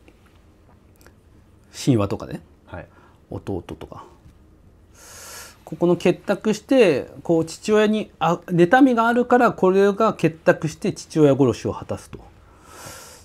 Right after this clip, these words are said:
Speaker 1: で、混乱が訪れると。だからエスエヌエスで起こ-、起きてることってこういうのもあるじゃない。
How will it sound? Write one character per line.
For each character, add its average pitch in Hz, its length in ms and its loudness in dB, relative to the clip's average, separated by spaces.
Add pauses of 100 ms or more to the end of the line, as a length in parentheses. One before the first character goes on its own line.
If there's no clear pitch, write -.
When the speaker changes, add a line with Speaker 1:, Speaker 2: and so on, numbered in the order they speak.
(520)
Speaker 1:
で、 262 80 -2
混 160 320 6
乱 135 180 4
が 113 80 0
訪 113 340 -2
れ 104 60 -4
る 90 200 -10
と。 - 100 -20 (1800)
だ 151 80 -4
か - 20 -2
ら - 20 -
エ 147 100 -2
ス 220 160 -4
エ 233 80 2
ヌ 247 100 2
エ 320 40 2
ス - 140 -6
で 147 60 4
起 117 80 2
こ-、 147 220 -4
起 143 80 -2
き - 80 -16
て 127 100 -2
る 107 80 -6
こ - 80 -10
と 104 80 -6
っ - 20 -10
て - 80 -14
こ 151 220 -2
う 175 40 0
い - 20 0
う - 20 0
の 151 80 -4
も 85 120 -10
あ 101 40 -12
る 92 80 -12
じ - 80 -18
ゃ - 20 -20
な 55 80 -20
い。 - 40 -20